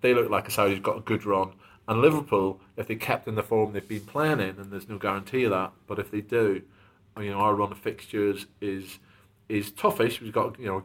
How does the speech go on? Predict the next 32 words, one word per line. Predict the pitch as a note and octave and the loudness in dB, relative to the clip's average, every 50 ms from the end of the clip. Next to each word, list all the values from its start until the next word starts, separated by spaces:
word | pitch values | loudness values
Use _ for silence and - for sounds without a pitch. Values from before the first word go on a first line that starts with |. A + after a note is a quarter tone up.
| - - | -8 -8
trip | - - - - | -8 -8 -8 -8
to | A#2 | -8
Goodison | A2+ A#2+ A#2+ A2+ A#2 A#2 - B2 A2+ A2+ A2+ | -2 0 0 2 2 0 2 2 4 4 2
and | A2 A2+ - - _ - | 0 -2 -8 -18 _ -10
those | - G#2+ A2 A2 | -6 -6 -6 -6
two | - - A2+ | -4 -6 -4
South | A2 - - A2 G#2+ G2+ - | -2 0 2 2 2 0 -2
Coast | - - B2 A#2+ A#2+ - | -4 -8 -8 -8 -8 -12
trips, | - - G#2 - - - - - | -8 -8 -8 -8 -8 -18 -16 -8
but | - G#2+ G#2 | -4 -4 -4
we've | A2 | -2
got | A2+ A#2 G#2 - - | -4 -6 -6 -6 -2
winnable | B2+ C3 B2+ A#2 A2 G#2 G2+ | 0 0 0 2 0 0 2
home | G#2 A2 G#2+ G#2+ G#2+ | 2 0 -2 -2 -4
games. | - G#2 G2+ G2+ G2+ - - - _ _ _ _ _ _ _ _ | -2 0 0 0 -2 -10 -20 -20 _ _ _ _ _ _ _ _
And, | - G#2 G2+ G2+ G2+ G2 G2 G2 - | -6 -2 -2 0 -2 -2 -6 -6 0
uh, | G#2+ G#2 G#2 G#2 G2+ - - - _ - | 2 2 4 4 2 0 -4 -16 _ -4
really, | - B2+ C#3 C#3+ C#3 A2+ G2+ G2 G2 G2 - - _ _ _ _ _ _ _ - | 2 4 4 6 6 4 2 0 -2 -8 -14 -20 _ _ _ _ _ _ _ -10
I, | A#2+ | -8
I | A2+ - - _ - - A2+ | -8 -10 -12 _ -18 -16 -6
genuinely | - - B2+ B2 A#2 A2+ A2 A2 A2 G#2+ G#2+ G#2+ G#2+ | 2 4 4 4 4 2 4 4 4 2 0 -4 -6
think | - - G#2+ A2 A#2 A#2 | -2 -2 -2 -2 -2 -4
Liverpool | G#2+ G2+ - - - G#2 G2+ | -4 -4 -4 -6 -6 -6 -6
could | - - A2 | -6 -10 -8
be | - G#2 F#2+ | -6 -6 -6
a | |
few | F#2+ - - G#2 | -6 -8 -12 -12
points | F#2 - - G2+ G2+ - - | -12 -12 -14 -16 -16 -16 -18
clear | - - A2 G#2 G2+ | -12 -8 -6 -4 -4
on | G2+ G2+ | -6 -8
Christmas | G#2 - A2 G#2+ - A2 G#2+ | -12 -18 -20 -20 -20 -20 -20
Day. | - - G#2 | -16 -16 -16